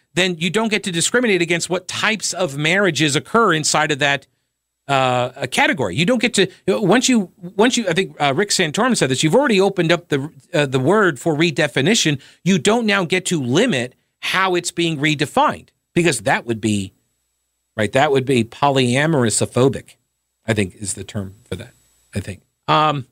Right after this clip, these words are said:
<laughs> right, wouldn't that be bigamy-phobic? Be, something or other. Yeah, I mean, y-, you would be, you would be phobic of some kind. You hate or you're afraid or something of, yeah, like people who have, like, multiple wives or husbands or whatever.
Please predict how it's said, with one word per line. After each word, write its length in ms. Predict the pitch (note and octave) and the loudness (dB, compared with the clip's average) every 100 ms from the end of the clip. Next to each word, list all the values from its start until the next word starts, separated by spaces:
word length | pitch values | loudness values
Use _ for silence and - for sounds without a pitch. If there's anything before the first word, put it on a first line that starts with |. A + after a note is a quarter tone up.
| - D3+ - - - | -4 -4 -4 -10 -14
<laughs> 560 | - - - - - - | -12 -16 -16 -18 -6 -2
right, 120 | F#3+ | 0
wouldn't 200 | E3+ F3 | 0 0
that 140 | F3 | -2
be 140 | F3 D#3 | -2 -4
bigamy-phobic? 1700 | A#2+ G2 C3+ C#3+ C3 D3 C#3 C3+ C3+ C3+ C3+ - C#3+ D3 D#3 - _ _ _ | -6 -2 0 2 2 4 2 2 2 4 2 2 2 2 0 -6 _ _ _
Be, 280 | C3 C3+ A#2 B2 _ _ - | 2 2 0 -10 _ _ -20
something 360 | - A#2+ A#2+ B2 _ _ _ _ - | -4 -2 -2 -14 _ _ _ _ -4
or 140 | C3 | -2
other. 160 | A#2+ C3 | 0 0
Yeah, 220 | G3 C#3+ | 0 0
I 20 | |
mean, 180 | F#3+ G#3 | 0 -2
y-, 140 | F#3 F3 | -2 0
you 140 | F#3+ | 0
would 80 | G#3+ | 2
be, 240 | F#3+ F#3 | 0 -2
you 140 | F#3+ G3+ | -2 0
would 80 | B3 | 2
be 140 | D4 | 0
phobic 340 | - G4+ F#4 | 2 0 0
of 100 | A3 | -2
some 200 | D#3+ C4+ | 0 -2
kind. 300 | A3+ B3 G2 - _ _ _ _ | 0 -4 -4 -14 _ _ _ _
You 120 | C3+ A#2+ | -2 0
hate 460 | G#3 A3 G#3+ G#3 | 2 2 2 0
or 60 | C3+ | 0
you're 200 | A#2+ A#2 | 0 0
afraid 440 | A#2 G3+ F#3+ F#3 | 2 2 4 4
or 60 | D#3+ | 2
something 360 | - A3+ D3 G#2 _ _ _ | 0 0 -2 -6 _ _ _
of, 460 | E3 D3+ D3 B2+ - _ _ _ | 0 0 -2 -8 -16 _ _ _
yeah, 200 | - E4 | 0 2
like 180 | G2+ C3+ | 0 0
people 320 | D#3 D3+ D#3+ | 0 0 2
who 60 | D3+ | 2
have, 260 | D3 C3 - | 2 -2 -2
like, 140 | C3+ | 0
multiple 760 | C3 C#3 C3 B2+ C3+ C3+ B2+ - B2+ - _ | 2 2 0 0 2 0 -2 -10 -20 -20 _
wives 460 | A#2+ B2 C3+ B2+ A2+ | 0 2 2 2 0
or 120 | A#2+ | 2
husbands 440 | D3 C3 G#2+ F2 | 0 0 -4 -4
or 60 | F2+ | -6
whatever. 280 | E2 - | -8 -16